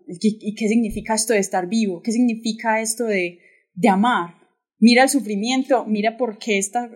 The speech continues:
o sea, eh, cuáles son sus orígenes, sus matices y manifestaciones, y vas a entender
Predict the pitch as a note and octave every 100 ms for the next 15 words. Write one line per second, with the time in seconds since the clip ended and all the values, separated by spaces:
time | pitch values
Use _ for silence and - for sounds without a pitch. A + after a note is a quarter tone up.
0 | - - G3+ G#3+ F#3 F3 - _ - G3+
1 | G3 G3 A3 A3+ B3+ A#3+ C4 G#3 G#3 F#3
2 | A#3+ A3+ G3+ A3 G#3 F#3+ F#3+ A#3 B3+ B3
3 | G#3 G3 G3 F#3+ G3 C4 B3 G#3 - G3+
4 | G3 A3+ A3+ G3 F#3 F3+ - _